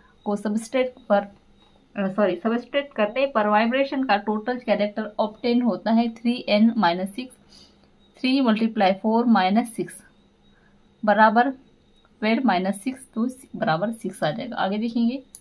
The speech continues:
अब irreducible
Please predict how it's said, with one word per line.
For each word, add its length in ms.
अब 440
irreducible 920